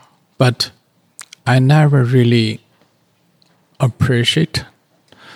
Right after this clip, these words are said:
or to admire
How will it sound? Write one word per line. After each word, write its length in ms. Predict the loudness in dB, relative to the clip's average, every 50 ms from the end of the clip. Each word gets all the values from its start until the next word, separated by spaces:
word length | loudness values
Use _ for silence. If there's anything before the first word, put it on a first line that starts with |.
| -20 -20 _ _ _ _
or 340 | -2 0 2 2 4 2 0
to 760 | 0 0 2 2 4 4 2 2 2 0 0 -2 -2 -6 -8 -12 -20 _ _ _
admire 640 | -4 -2 -2 0 0 0 2 2 2 2 2 2 0